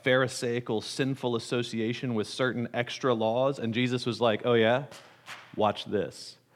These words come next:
That's the point in, if you go to Matthew chapter fifteen, verse two, don't go there, just write it down, maybe. You can look at it later. Whenever Jesus is asked the question, "Why do your disciples break the tradition of the elders?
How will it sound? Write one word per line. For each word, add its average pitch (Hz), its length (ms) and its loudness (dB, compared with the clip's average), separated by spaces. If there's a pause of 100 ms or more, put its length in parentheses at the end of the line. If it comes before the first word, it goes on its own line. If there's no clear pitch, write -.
(220)
That's 165 180 6
the 180 100 4
point 190 360 4
in, 147 220 2
if 120 120 -2
you 139 60 0
go 151 80 6
to 143 60 4
Matthew 147 280 4
chapter 123 180 2
fifteen, 143 360 0
verse 120 200 0
two, 143 280 2
don't 120 240 0 (120)
go 90 140 -2
there, 87 120 -2
just 98 200 -10
write 101 140 4
it - 100 -6
down, 87 220 -6
maybe. 90 260 -4 (460)
You 113 80 2
can 110 100 2
look 104 120 0
at 98 80 2
it 92 100 0
later. 101 320 2
Whenever 123 520 2 (160)
Jesus 143 380 2
is 110 120 -2
asked 127 200 -2
the 135 60 -8
question, 131 360 0
"Why 160 260 6
do 196 100 0
your 175 280 4
disciples 123 920 0 (220)
break 175 320 4
the 165 100 2
tradition 165 720 4
of 139 160 0
the 139 160 2
elders? - 600 2